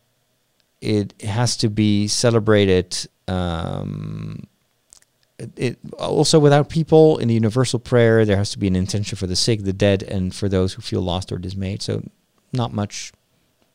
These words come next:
not much change there. Um, during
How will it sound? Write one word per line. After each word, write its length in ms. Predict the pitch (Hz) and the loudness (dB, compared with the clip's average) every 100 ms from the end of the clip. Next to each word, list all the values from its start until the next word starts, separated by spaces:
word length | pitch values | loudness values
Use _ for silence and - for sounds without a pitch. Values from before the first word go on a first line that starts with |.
| _ | _
not 160 | 113 104 | -8 -6
much 280 | 104 - - | -8 -8 -2
change 320 | 107 104 - | 0 0 0
there. 340 | 107 120 175 - - - - - - | 2 2 0 -8 -20 -20 -20 -20 -4
Um, 260 | 147 131 123 | 4 6 6
during 540 | 113 190 185 135 123 | 8 8 8 4 -2